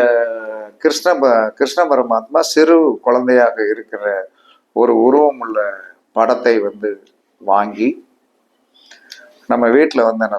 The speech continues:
சொல்லலாம்னா, சென்டர் ஹால்ல மாட்டிடணும். காலத்திற்கு வந்து என்ன சொல்லலாம்னா, படத்தை வந்து கொஞ்சம் நல்லா தொடச்சி கிடச்சி, பின்னாடி வந்து ஏதாவது ஃப்ரேம்ஸ் கொஞ்சம் காலத்தால்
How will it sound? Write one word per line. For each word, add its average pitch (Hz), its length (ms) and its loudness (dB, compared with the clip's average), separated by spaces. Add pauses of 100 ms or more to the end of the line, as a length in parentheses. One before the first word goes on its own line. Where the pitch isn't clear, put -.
சொல்லலாம்னா, 92 580 -8
சென்டர் 120 500 -2
ஹால்ல 104 280 -2 (100)
மாட்டிடணும். 95 480 -10 (880)
காலத்திற்கு 175 640 0
வந்து 147 240 0
என்ன 131 140 -4
சொல்லலாம்னா, 123 320 -4
படத்தை 185 380 0
வந்து 170 220 0
கொஞ்சம் 143 200 2
நல்லா 147 420 0
தொடச்சி 139 440 0
கிடச்சி, 123 340 -2
பின்னாடி 139 720 0
வந்து 120 260 -2
ஏதாவது 120 300 2 (100)
ஃப்ரேம்ஸ் 117 760 -2 (360)
கொஞ்சம் 117 300 -2
காலத்தால் 123 720 0